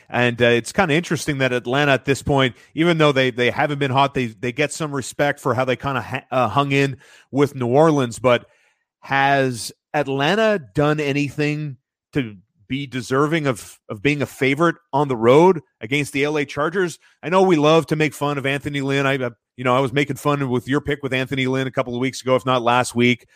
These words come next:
Uh, I get it. It's an easy joke to make, but I'm not buying into the Atlanta hype here.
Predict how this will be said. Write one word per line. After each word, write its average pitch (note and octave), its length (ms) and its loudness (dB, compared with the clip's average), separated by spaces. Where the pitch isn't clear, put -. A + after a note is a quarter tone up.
Uh, G2 380 2
I C3 80 0
get C3 260 6
it. C3+ 180 4
It's A2+ 220 -4
an B2 80 -8
easy C#3 400 -4
joke D3 300 4
to A#2 100 -4
make, C3 420 2
but A#2+ 340 2
I'm E3 220 -2
not A#3 260 -4
buying D#3+ 320 2
into E3+ 300 -2
the C#3+ 160 0
Atlanta C#3 400 0
hype C#3+ 400 -2
here. G2+ 380 -4